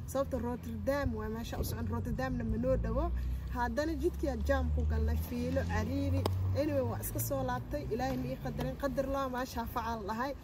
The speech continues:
Waxaa laga yaabaa inuu jidka khayr ii ahayn oo wax dhici rabay. Marka waa iska soo laabanay. Aad aan u xumaa. Wallaahi, waa safarkii ugu horreeyay aan inta meel tago aan niyeysta aan jidka soo laabto. Saa u habeysana, u diyaarsana, igu dar khatarsan,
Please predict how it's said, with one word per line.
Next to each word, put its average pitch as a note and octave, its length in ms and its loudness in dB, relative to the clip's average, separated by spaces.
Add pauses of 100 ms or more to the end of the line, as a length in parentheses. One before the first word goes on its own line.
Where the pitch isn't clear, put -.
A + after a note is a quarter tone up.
(220)
Waxaa B3 260 0
laga C4 140 0
yaabaa C4 260 0
inuu B3+ 220 -4
jidka B3 380 -4 (120)
khayr C#4 300 2
ii A#3 220 -4
ahayn B3 380 -2
oo G#3+ 140 -4
wax B3 200 0
dhici B3+ 260 -2
rabay. C4 260 -2 (380)
Marka C#4+ 220 -2
waa C4 80 -2
iska - 180 -8
soo C#4 200 0
laabanay. B3+ 520 -2 (300)
Aad C#4+ 260 6
aan A3+ 120 -2
u B3+ 100 0
xumaa. C4+ 280 -2
Wallaahi, C#4 280 2
waa C4+ 100 2
safarkii D#4+ 520 -2
ugu C#4+ 280 2
horreeyay C4+ 420 2
aan A#3+ 320 2
inta C#4 220 -2
meel C#4+ 300 6 (100)
tago C#4 320 4 (520)
aan C#4+ 260 10
niyeysta D#4 460 6
aan A#3 200 2
jidka A#3+ 320 -4
soo A3 200 -2
laabto. G#3 260 -2
Saa A#3+ 120 2
u A#3+ 100 0
habeysana, A#3 580 2
u G#3 120 -4
diyaarsana, C4 600 4
igu B3+ 180 -2
dar C4+ 200 6
khatarsan, D4+ 520 2